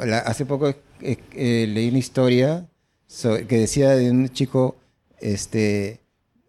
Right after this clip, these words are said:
era la historia de una pareja y cómo, eh, la mujer su-, le decía algo así como, no, eh, la,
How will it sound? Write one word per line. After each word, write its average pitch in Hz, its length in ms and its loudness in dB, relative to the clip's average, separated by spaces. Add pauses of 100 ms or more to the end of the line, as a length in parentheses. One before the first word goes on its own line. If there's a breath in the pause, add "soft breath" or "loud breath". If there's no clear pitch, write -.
(840)
era 135 240 2
la 123 60 0
historia 139 240 0
de 139 40 2
una 143 120 2
pareja 147 640 0
y 107 120 -4
cómo, 147 600 -2
eh, 104 380 0
la 98 120 -2
mujer 104 320 -2
su-, 135 160 -6
le 113 140 -2
decía 135 200 0
algo 135 120 0
así 131 120 -4
como, 110 280 -4 (220 loud breath)
no, 135 360 0
eh, 101 500 -4
la, 117 140 0